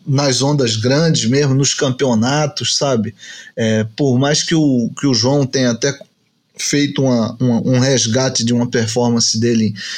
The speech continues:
num determinado Sunset, a consistência dele ali no Havaí, é,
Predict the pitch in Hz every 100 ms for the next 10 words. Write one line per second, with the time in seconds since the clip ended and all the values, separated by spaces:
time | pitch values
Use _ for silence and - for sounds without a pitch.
0 | - - 131 160 170 147 - 143 127 123
1 | 127 117 110 - 165 175 - - 147 170
2 | 202 220 - - - 160 160 139 117 123
3 | 127 117 117 123 120 113 113 104 139 160
4 | 165 - - - - - 117 110 110 110
5 | 110 107 107 104